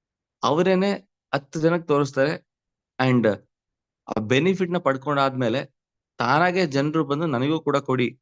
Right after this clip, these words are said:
ಈ ಒಂದು ಶೂನ" ಅಂತೇಳಿ ಪರ್ಚೇಸ್ ಮಾಡ್ತಾರೆ. ಹಾಗಾಗಿ ಆದಷ್ಟು ಬೇಗ ದೊಡ್ಡ ಪ್ರಮಾಣದಲ್ಲಿ ಇಲ್ಲಿ ನಾವು ಶುರು ಮಾಡೋಣ ಶೂ ಮಾರಾಟವನ್ನ ಅಂತೇಳಿ ಇನ್ನೊಬ್ಬ ಲೆಟರ್ ಬರೀತಾನೆ.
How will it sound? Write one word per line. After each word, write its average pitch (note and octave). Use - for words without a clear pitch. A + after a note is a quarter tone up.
ಈ A#2+
ಒಂದು A#2+
ಶೂನ" C3
ಅಂತೇಳಿ A#2+
ಪರ್ಚೇಸ್ B2+
ಮಾಡ್ತಾರೆ. A2+
ಹಾಗಾಗಿ A2+
ಆದಷ್ಟು D3+
ಬೇಗ D3
ದೊಡ್ಡ C3
ಪ್ರಮಾಣದಲ್ಲಿ C3
ಇಲ್ಲಿ C3
ನಾವು A#2+
ಶುರು B2
ಮಾಡೋಣ G#2+
ಶೂ C3
ಮಾರಾಟವನ್ನ G#2
ಅಂತೇಳಿ A2+
ಇನ್ನೊಬ್ಬ A#2
ಲೆಟರ್ F2+
ಬರೀತಾನೆ. -